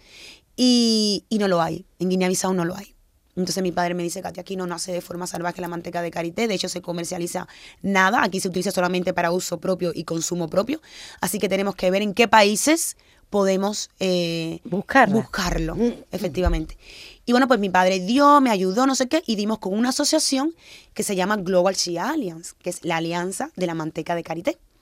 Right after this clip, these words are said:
Speaker 1: Y esta alianza de la manteca de karité es donde trabajan muchas cooperativas de mujeres africanas que saben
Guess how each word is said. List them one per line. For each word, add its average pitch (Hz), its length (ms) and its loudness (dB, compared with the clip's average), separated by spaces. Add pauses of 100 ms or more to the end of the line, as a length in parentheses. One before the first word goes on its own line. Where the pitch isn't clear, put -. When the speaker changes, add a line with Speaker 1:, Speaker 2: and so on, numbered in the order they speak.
(460)
Speaker 1:
Y 208 160 -2
esta 220 220 2
alianza 311 360 4
de 294 60 8
la 277 80 4
manteca 262 320 4
de 254 80 0
karité 247 280 2
es 277 60 4
donde 240 160 0
trabajan 214 440 2
muchas 285 340 4
cooperativas 240 480 2
de 226 80 -2
mujeres 226 320 2
africanas 196 800 2 (760)
que 247 180 4
saben 233 680 2